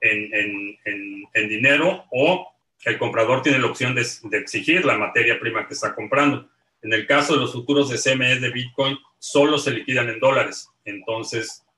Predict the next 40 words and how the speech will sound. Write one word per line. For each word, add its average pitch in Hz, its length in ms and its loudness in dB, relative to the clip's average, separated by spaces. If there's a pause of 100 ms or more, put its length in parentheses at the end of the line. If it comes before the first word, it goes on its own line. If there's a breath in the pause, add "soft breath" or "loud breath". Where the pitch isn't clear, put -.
(120)
compro 139 280 4
un 139 100 2
contrato 131 420 2
futuro, 156 600 0 (340)
tengo 131 260 4
la 123 120 4
opción 139 300 2
de 127 140 0
comprar 120 420 0
Bitcoin 123 640 -2
a 104 160 2
determinado 110 580 -2
precio 123 300 0
en 113 80 -4
el 110 140 -6
futuro, 147 560 2 (260)
se 107 180 -2
vence 135 380 2
la 123 80 2
opción, 147 480 2 (300)
no 139 400 4
compro 147 360 2
Bitcoin, 135 600 0
el, 104 420 -4
el, 107 280 -2
el 107 140 0
vendedor 110 420 2
del 143 120 0
contrato 131 440 0
me 113 200 -2
da 120 420 2
la 104 200 -4
diferencia 113 560 -4
en - 80 -4
dinero, 127 480 0
si - 120 -8
hay 107 120 -2
alguna 107 340 -8
diferencia, 139 560 -6
me - 140 -18